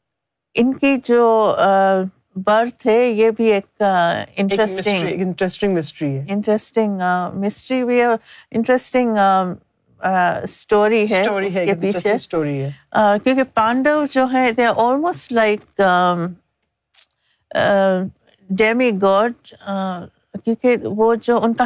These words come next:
Speaker 1: کنسیپشن
Speaker 2: کنسیپشن
Speaker 1: تھا،
Speaker 2: ہے وہ۔
Speaker 1: وہ، آ، آ، ڈیوائن، وہ نارمل کنسیپشن نہیں تھا، وہ، آ، you can say ڈیوائن کن-، کنسیپشن
Speaker 2: ڈیوائن
Speaker 1: تھا۔
Speaker 2: کنسیپشن تھا ان کا، مطلب۔
Speaker 1: ہوں۔ اور، آم،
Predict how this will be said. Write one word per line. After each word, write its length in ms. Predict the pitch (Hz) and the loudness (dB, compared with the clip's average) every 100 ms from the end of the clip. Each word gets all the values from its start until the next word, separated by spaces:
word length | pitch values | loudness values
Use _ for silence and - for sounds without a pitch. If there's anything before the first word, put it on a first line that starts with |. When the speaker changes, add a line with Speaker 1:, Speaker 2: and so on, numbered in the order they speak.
| - | 0
Speaker 1:
کنسیپشن 640 | 226 226 - 247 - - | -2 -2 -4 -4 -4 -2
Speaker 2:
کنسیپشن 240 | 226 214 202 | -2 -2 -2
Speaker 1:
تھا، 300 | 196 190 240 | 0 2 0
Speaker 2:
ہے 60 | 151 | -4
وہ۔ 160 | 143 139 139 - - | -8 -8 -12 -12 -4
Speaker 1:
وہ، 520 | 202 226 226 233 220 | 2 2 4 2 2
آ، 60 | 202 202 196 190 170 165 _ _ _ _ _ _ 214 | 2 4 4 2 0 -6 _ _ _ _ _ _ -10
آ، 180 | 196 185 - _ _ _ - | -8 -10 -14 _ _ _ -12
ڈیوائن، 640 | 190 202 226 226 254 254 220 - | -6 -2 2 2 2 2 -2 0
وہ 180 | 214 226 | 2 2
نارمل 440 | 214 247 269 285 | 4 2 2 0
کنسیپشن 640 | 277 226 226 226 - 214 196 | 0 -2 0 -4 -2 -4 -2
نہیں 240 | 196 196 | 0 -2
تھا، 380 | 196 202 214 226 - 202 | 0 0 0 -2 -8 -8
وہ، 280 | 214 214 190 _ _ _ _ - | -2 0 -2 _ _ _ _ -4
آ، 260 | 202 196 185 - _ _ _ - | 0 0 -2 -10 _ _ _ -10
you 60 | 214 - | -8 -6
can 60 | 226 - | -6 -2
say 120 | 220 | 0
ڈیوائن 380 | 208 208 233 226 | 2 2 0 0
کن-، 360 | - 185 - _ | -4 -6 -6 _
کنسیپشن 540 | 196 196 202 196 - | -4 0 -2 -2 -4
Speaker 2:
ڈیوائن 240 | 190 202 202 | -4 -2 0
Speaker 1:
تھا۔ 80 | 175 | -2
Speaker 2:
کنسیپشن 460 | 175 170 143 170 | -2 -6 -4 -6
تھا 100 | 156 | -4
ان 160 | 147 147 | -6 -6
کا، 140 | 139 | -8
مطلب۔ 180 | 139 147 | -8 -6
Speaker 1:
ہوں۔ 160 | 147 175 - - - - - _ _ - | -6 -8 -10 -18 -18 -20 -20 _ _ -4
اور، 360 | 208 208 208 | 0 2 0
آم، 360 | 202 196 196 196 | 2 2 2 0